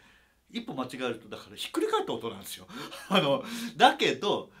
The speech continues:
それをふ-、たくさん膨らます、あ、含ませることによって、音が飛びやすい。なんで音飛びやすいかって言ったら、高い音が出るわけでしょ。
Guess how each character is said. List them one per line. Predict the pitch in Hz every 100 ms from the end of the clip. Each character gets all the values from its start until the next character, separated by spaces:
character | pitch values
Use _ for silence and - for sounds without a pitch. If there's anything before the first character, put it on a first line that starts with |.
| -
そ | -
れ | 269 285 233 -
を | 269 127
ふ-、 | - 208 - _
た | -
く | 208
さ | - 277 254
ん | 240
膨 | - 262
ら | 254 277
ま | 277 277
す、 | - 170
あ、 |
含 | - - 254
ま | 277
せ | 247 262
る | 185
こ | 165
と | 180
に | 190
よ | 160 151
っ |
て、 | - 302 - - - _ _ _ _ _ _ _ _
音 | 185 190 151
が |
飛 | - 117
び |
や | 120
す | 120
い。 |
な | 208 339
ん |
で | 247
音 | 170 180
飛 | 151
び | 135
や | 143
す | 160
い |
か | 131
っ | 110
て |
言 | 107
っ |
た | 101
ら、 | 135 165 95 - - - _ -
高 | 226 262 403
い | 403
音 | 247 -
が | 117
出 | 127
る | 127
わ | 98
け | 95
で |
し | -
ょ。 | -